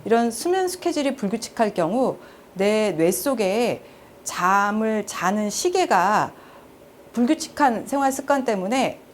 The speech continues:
잘 작동을 안 하는 경우들이 흔히 있습니다. 두 번째는 침대를 잠을 자는 것 외에 다른 목적으로 사용하시는 분들,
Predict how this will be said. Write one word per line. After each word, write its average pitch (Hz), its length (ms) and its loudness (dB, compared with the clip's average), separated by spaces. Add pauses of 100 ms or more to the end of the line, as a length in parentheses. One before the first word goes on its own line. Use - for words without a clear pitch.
잘 254 440 2
작동을 262 420 0
안 147 220 0
하는 247 200 0
경우들이 190 380 -2
흔히 311 280 0
있습니다. 135 480 -8 (240)
두 233 100 -2
번째는 269 680 2
침대를 262 880 2 (320)
잠을 226 320 0
자는 220 260 0
것 208 160 0
외에 175 200 4
다른 202 300 2
목적으로 269 380 2
사용하시는 226 560 -2
분들, 165 440 -4